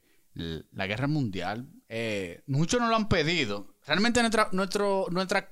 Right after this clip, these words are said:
nuestra audiencia es muy bélica. Le encanta el combate. O sea que creo que debemos tocar el tema. Y siempre le invitamos a todos ustedes, primero, a seguirnos en las redes sociales, Dale Mente Podcast. Pero sobre todo, cuando ustedes comiencen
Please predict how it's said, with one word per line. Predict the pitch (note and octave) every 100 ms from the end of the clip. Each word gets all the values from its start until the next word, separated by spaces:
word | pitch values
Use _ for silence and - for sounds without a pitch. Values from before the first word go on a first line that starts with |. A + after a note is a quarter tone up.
| -
nuestra | E3+ F3 F#3+
audiencia | F3+ E3+ G#3+ G#3 - B2 B2 - - -
es |
muy | E3 G3
bélica. | D3 F3 A2 - F2+ - _ - - - -
Le |
encanta | E2+ - F3 C#3
el | G2+
combate. | G#2+ G#2 F#2+ - - - _
O |
sea | - G2+ F#2+
que | G#2 E2+ E2 - - - -
creo | A#2+ C3+
que |
debemos | D3+ D3 C#3 C#3+ D3
tocar | C#3 C#3+
el | C#3
tema. | A#2 G#2 G2+ - - - -
Y | D#3
siempre | D#3 G3 A3
le | A3+
invitamos | A3 G3+ C3+ C#3 D3+
a | D3
todos | D3 C#3+
ustedes, | D#3+ - C3 C#3
primero, | C#3+ E3+ A3+
a |
seguirnos | G#3+ F#3+ F#3+
en | D#3
las | C3+
redes | C#3+ C3+
sociales, | A#2 - E3 C#3+ A#2
Dale | A2
Mente | A2 G#2+ G#2
Podcast. | - D3+ - A#2+ - - _ _ _ _
Pero | C3+
sobre | C#3 D3+ D3+
todo, | C3+ F#3 D3 A#2 - - - - - - -
cuando | D3+ F3+
ustedes | F#3 C#4 D#4 B3+ G#3+ F3+ -
comiencen | - D#3 E3+ E3 F#3+ D#3+ A2+ G2 G2